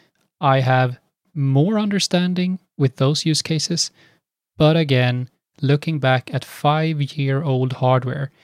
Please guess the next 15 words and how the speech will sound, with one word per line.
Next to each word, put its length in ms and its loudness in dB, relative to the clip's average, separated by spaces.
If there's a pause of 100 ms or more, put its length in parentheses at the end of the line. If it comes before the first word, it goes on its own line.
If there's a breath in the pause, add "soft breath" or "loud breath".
(220 soft breath)
that 180 0
should 240 -4 (120)
easily 840 -2
have 500 -4 (240)
T 140 -2
P 160 -6
M. 240 -4 (500 loud breath)
And 140 4
if 160 2
it's 220 -4
five 360 0
years 300 0
old 300 0
or 240 -4
older, 480 -2